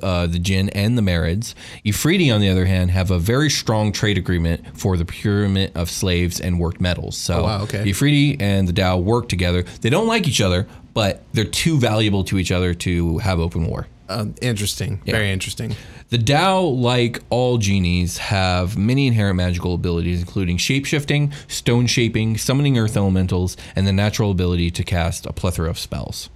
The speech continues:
Speaker 2: Earth elementals pretty strong, right?
Speaker 1: Oh, yeah. Yeah, elementals
Speaker 2: Like
Speaker 1: in, in general tend to be pretty powerful.
Speaker 2: Yeah.
Speaker 1: Extraplanar beings in general, yeah, just pretty fucking powerful.
Speaker 2: It's like C R seven, something like that?
Speaker 1: Something like
Speaker 2: Six?
Speaker 1: that. I don't
Speaker 2: Yeah.
Speaker 1: know off the top of my head, but yeah, quite powerful.
Speaker 2: Pretty big.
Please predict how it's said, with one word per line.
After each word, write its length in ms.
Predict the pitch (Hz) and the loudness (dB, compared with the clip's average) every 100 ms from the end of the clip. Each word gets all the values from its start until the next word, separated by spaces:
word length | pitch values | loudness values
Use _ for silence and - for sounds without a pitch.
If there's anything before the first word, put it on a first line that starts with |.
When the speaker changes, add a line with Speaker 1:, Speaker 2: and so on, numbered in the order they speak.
| - | -8
Speaker 2:
Earth 140 | 202 302 | -4 -2
elementals 480 | 247 160 135 101 | -2 -2 -2 -4
pretty 300 | - - 135 | -4 -2 -2
strong, 460 | - - 117 101 110 | -2 -2 -2 0 -2
right? 360 | 170 170 - - - - | -4 -4 -6 -8 -20 -6
Speaker 1:
Oh, 140 | 170 214 | -2 2
yeah. 300 | 135 117 98 - - | 2 2 -2 -6 -4
Yeah, 400 | 120 113 85 85 - | 0 2 2 0 0
elementals 600 | 117 147 147 143 135 101 | 0 2 2 2 2 2
Speaker 2:
Like 60 | |
Speaker 1:
in, 100 | 98 | 2
in 140 | - 92 | 2 2
general 400 | 98 113 90 87 | 2 2 2 0
tend 240 | - 95 | 0 0
to 40 | 90 | 2
be 180 | 90 | 0
pretty 280 | 85 - 101 | -2 -2 0
powerful. 440 | 92 92 90 87 123 | 2 2 0 0 -2
Speaker 2:
Yeah. 440 | 120 110 101 104 - | 0 0 -2 -2 0
Speaker 1:
Extraplanar 640 | 147 - 117 147 120 98 | 0 0 0 2 2 2
beings 380 | 92 90 90 87 | 2 2 0 0
in 80 | 85 | 0
general, 400 | 87 85 85 87 | 0 0 0 -2
yeah, 220 | 87 85 | -2 -2
just 240 | 90 95 - - - | -2 -6 -8 -18 -6
pretty 180 | 95 87 - - _ | -2 -2 -6 -20 _
fucking 260 | 85 87 | -6 -4
powerful. 240 | 90 90 90 | -2 -2 -2
Speaker 2:
It's 80 | 135 | -2
like 140 | 127 | -2
C 240 | - 143 | 0 0
R 160 | 147 135 | 2 0
seven, 640 | - 101 123 175 196 202 | 0 -4 -2 -2 -2 -6
something 220 | - 196 196 | -8 -4 -4
like 100 | 190 | -4
that? 320 | 196 196 196 | -4 -4 -6
Speaker 1:
Something 280 | - - 226 | -4 0 2
like 140 | 143 | 4
Speaker 2:
Six? 20 | 120 | 4
Speaker 1:
that. 160 | 127 | 2
I 100 | 143 | 4
don't 140 | 135 117 | 4 4
Speaker 2:
Yeah. 240 | 107 107 | 4 2
Speaker 1:
know 80 | 107 | 0
off 60 | |
the 60 | 101 | 0
top 100 | 107 | 2
of 40 | 98 | 2
my 60 | |
head, 240 | 98 107 - | 2 0 0
but 140 | 95 | 0
yeah, 160 | 107 98 | 0 -2
quite 320 | - 156 143 | -2 -2 0
powerful. 320 | 107 101 110 - _ | 0 0 -2 -6 _
Speaker 2:
Pretty 160 | - 127 | -8 -4
big. 360 | 110 110 101 | -2 -2 -2